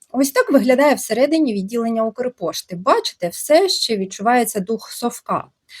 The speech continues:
А ще по-старому, як раніше, пошта продає продукти харчування,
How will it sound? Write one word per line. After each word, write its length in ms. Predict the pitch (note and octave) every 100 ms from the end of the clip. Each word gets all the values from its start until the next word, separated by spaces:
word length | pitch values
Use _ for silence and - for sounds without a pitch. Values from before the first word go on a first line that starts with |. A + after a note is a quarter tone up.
| - - - _ _ G3+
А 40 |
ще 260 | G3 F#4 G#4+
по-старому, 720 | B3+ - A3+ B3 E4 E4+ C#4+
як 220 | G3+ G3
раніше, 540 | G3 F#3+ C#4 E4 -
пошта 380 | - - A3 -
продає 520 | G3+ F#3 F#3 A3+ A3 G3 _
продукти 480 | G#3 G3 G#3 - G3+
харчування, 960 | - - - D#3 G#3 C4+ A#3+ G3 F3